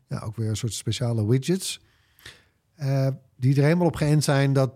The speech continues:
dat ze o-, of op je nachtkastje staan, of op je bureaublad, of op je, eh, keukenblad.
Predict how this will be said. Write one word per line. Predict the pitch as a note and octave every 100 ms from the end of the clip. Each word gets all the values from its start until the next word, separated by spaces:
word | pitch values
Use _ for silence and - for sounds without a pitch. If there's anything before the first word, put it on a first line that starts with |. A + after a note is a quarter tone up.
| _
dat | C3 A#2+
ze | - A#2+ -
o-, | B2+ A#2+ -
of | A#2+
op | C3+ D#3+
je |
nachtkastje | C3 A2 - A2+ -
staan, | G#2+ A2+ G#2+ G#2 G#2+
of | G2 A2+
op | B2
je | C3+
bureaublad, | C3 A2+ A2 G#2+ A2 G#2+ G#2 -
of | A2 A2+
op | B2+
je, | B2+ A#2 A2+ A2+ - _ _ _ _
eh, | A#2 A2 G#2+
keukenblad. | C#3 B2+ A#2 A2 A2+ A2+ - -